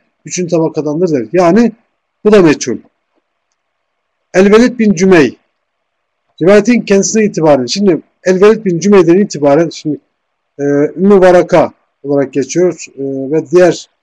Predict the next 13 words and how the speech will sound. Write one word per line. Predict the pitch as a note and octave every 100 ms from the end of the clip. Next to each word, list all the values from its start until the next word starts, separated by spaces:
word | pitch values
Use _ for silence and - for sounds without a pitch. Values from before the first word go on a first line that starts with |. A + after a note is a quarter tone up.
| _ _ _ _ B2
e, | B2+ B2 - _ _ _ _ _ _ _ _ _
bir |
saniye, | - C3 A#2 D3+ D#3 _ _ _ _ _ _ _ _ _ _ _ _
Abdurrahman | D#3+ E3 G3 G3 F#3+
bin | F#3
Hallat, | D#3+ E3 D3+ E3 G3+ -
Leyla | E3 F3+ G3+ F3+
binti | F3 E3 D#3+
Malik | D#3+ C#3+ C3+
ve | D3
babası | D3+ E3 F#3 F3
Malik'ten | E3 D3+ D3+ A3 - _ _ _ - G3+
itibaren | F#3+ - D3+ C#3+ C3 G#2+